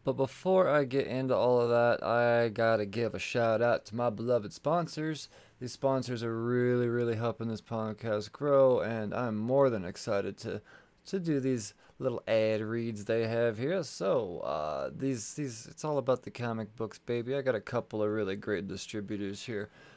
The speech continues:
auctions of the sort, uh, all from the great and powerful and beloved N S C Live T V dot com. So, thank you for bringing me these awesome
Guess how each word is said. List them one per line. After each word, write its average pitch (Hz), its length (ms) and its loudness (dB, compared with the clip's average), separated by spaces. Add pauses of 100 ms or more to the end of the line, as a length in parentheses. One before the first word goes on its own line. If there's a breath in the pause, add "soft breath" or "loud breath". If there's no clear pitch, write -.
(140 loud breath)
auctions 113 680 -2
of 101 220 -6
the 107 120 -4
sort, - 580 -4 (640 loud breath)
uh, 107 400 2
all 110 380 4
from 110 480 -6
the 104 340 -4
great 120 400 -4
and 107 180 -8
powerful 113 680 -2
and 107 100 -4
beloved 113 480 0
N 113 160 -2
S 110 240 -4
C 120 260 -4
Live 92 520 -2
T 113 180 -8
V 110 200 -4
dot 107 340 -4
com. 120 480 -4
So, 123 420 0 (840 loud breath)
thank 139 360 -2
you 123 640 -2
for 120 200 -8
bringing 123 420 0
me 120 140 -2
these 113 260 -4 (320)
awesome 107 560 -2